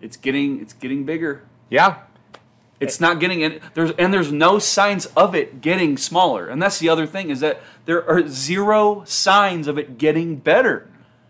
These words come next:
Speaker 2: Yeah.
Speaker 1: If that, it'd be one thing if the teams look competent and they just did little shit right, but they don't. After, this is year four, man.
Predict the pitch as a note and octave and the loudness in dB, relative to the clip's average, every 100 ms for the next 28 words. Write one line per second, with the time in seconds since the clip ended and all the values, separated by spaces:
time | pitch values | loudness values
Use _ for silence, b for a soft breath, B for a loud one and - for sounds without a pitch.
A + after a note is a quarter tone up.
0 | - G#2+ G2+ - - G3+ G#3 A#3+ B3+ C#4 | -12 -8 -8 -8 -2 0 2 2 4 2
1 | A3+ C4 C4 B3+ D#4 D#4+ F#3+ - _ _ | 4 4 2 2 2 2 -2 -8 _ _
2 | _ - A#3 A3+ - - _ _ _ _ | _ -4 -2 -2 -6 -20 _ _ _ _
3 | _ - F#3+ - A#3+ A#3 F#3+ G#3 - G#3+ | _ -12 -10 -4 -2 0 -2 -4 2 2
4 | C4+ G#3 C3 - _ _ _ _ _ D#3+ | 4 0 -2 -8 _ _ _ _ _ -2
5 | F3+ F#3 F#3 A3 A3 A3+ A3+ C#3+ - C3 | 0 0 -4 -4 -6 -2 -4 -4 -14 -6
6 | F#3 A3+ E3 - A#3+ A#3 C#3+ G3+ D#4 - | -4 -4 -6 -4 -2 -2 0 -2 -2 -10
7 | - _ - F3 G#3+ D3+ E3+ B3+ C#4+ - | -14 _ -18 -8 -8 -2 0 2 0 -2
8 | _ _ _ _ b b F3 G#3 A3 G#3+ | _ _ _ _ b b -2 0 -2 -4
9 | - _ _ _ - G3+ A#3+ G3+ B3 A#3+ | -6 _ _ _ -12 -10 -8 -6 -4 -4
10 | B3 B3 A#3 A3 | 2 2 2 -2